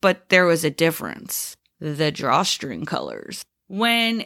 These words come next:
he first left for the fire alarm, it appeared to be, like, an orange-red drawstring. And when he was coming back from the alarm, it was blue. So now they know he changed clothes.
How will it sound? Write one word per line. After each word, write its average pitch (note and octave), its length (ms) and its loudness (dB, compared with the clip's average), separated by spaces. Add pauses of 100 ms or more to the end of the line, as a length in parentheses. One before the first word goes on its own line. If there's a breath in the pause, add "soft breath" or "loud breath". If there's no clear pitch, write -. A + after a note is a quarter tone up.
he A#3 220 2
first D4 440 2
left A#3 400 4
for G3+ 600 2
the F#3+ 80 0
fire G3+ 380 6
alarm, D3 580 -4 (140)
it A3 120 4
appeared A#3+ 340 4
to B3+ 40 2
be, A3 220 0
like, G3+ 200 4
an F#3 120 0
orange-red F3 1120 0
drawstring. - 760 -8 (100)
And G#3 460 4
when F#3+ 140 2
he G#3 100 0
was G#3 180 -2
coming G#3 380 2
back F3+ 360 4
from F3 640 0
the D#3+ 120 -6
alarm, E3+ 680 2 (640)
it G#3 140 0
was E3+ 220 0
blue. E3+ 560 -6 (240)
So - 160 -6
now A3+ 160 6
they B3+ 160 4
know G#3+ 140 4
he F3 100 2
changed D#3+ 440 -4
clothes. - 680 -4